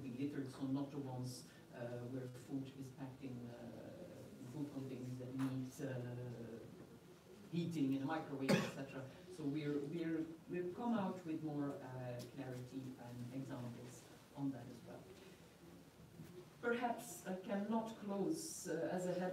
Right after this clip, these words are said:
of unit of waste management, uh, issues, I cannot close with a wider message on, yes, recycling, but the waste hierarchy, of course, has different layers.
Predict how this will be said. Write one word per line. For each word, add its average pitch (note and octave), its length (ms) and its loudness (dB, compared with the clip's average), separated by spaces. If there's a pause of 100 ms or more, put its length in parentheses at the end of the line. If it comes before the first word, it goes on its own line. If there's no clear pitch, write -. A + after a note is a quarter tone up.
of D#3+ 160 4
unit E3 260 4
of D3+ 180 0
waste A3 260 4
management, D3 600 0 (140)
uh, D3+ 80 -4 (420)
issues, E3+ 380 -2 (200)
I D3 140 -8
cannot G#3+ 280 0 (100)
close E3+ 420 4 (160)
with - 260 2
a D#3+ 60 2 (140)
wider F#3 400 6
message D3+ 400 0
on, C#3+ 240 4 (360)
yes, F#3 300 4 (140)
recycling, F#3 560 2 (140)
but E3 160 4
the E3 80 2
waste F3 360 4
hierarchy, E3 460 2
of C#3+ 100 -2 (100)
course, D3+ 300 0 (240)
has E3 140 0
different E3 500 4
layers. A#2+ 460 0